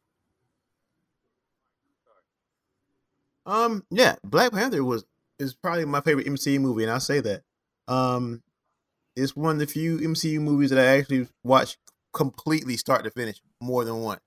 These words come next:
You know, I might watch a bit and piece of a movie here, my favorite part, but I can, I can watch Black Panther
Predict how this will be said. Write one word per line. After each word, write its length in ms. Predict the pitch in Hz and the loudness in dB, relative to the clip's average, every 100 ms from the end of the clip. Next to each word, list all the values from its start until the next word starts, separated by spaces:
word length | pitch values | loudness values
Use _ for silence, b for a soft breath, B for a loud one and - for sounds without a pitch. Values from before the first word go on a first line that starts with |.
| _ | _
You 100 | 113 | -10
know, 100 | 113 - - | -10 -10 0
I 160 | 120 117 | 2 2
might 220 | 120 107 | 0 -2
watch 340 | 113 113 - - _ _ _ _ | 0 0 -2 -12 _ _ _ _
a 140 | 101 107 | -2 -2
bit 300 | 90 135 139 _ _ - | 0 0 0 _ _ -10
and 140 | 110 - | -10 -6
piece 200 | 135 - | -6 -6
of 100 | 113 - | -6 -4
a 100 | 120 | -4
movie 320 | 127 123 120 | -4 -6 -4
here, 300 | 131 127 120 | -4 -4 -4
my 140 | 113 - | -4 -6
favorite 280 | 123 117 - | -8 -8 -4
part, 220 | 123 - | -4 -2
but 100 | 110 | -4
I 60 | |
can, 120 | 151 - | -6 -6
I 120 | 156 | -6
can 200 | 151 131 | -4 -2
watch 200 | 131 127 - | -2 -2 -4
Black 180 | 123 - | -6 -4
Panther 280 | 127 120 110 | -8 -8 -10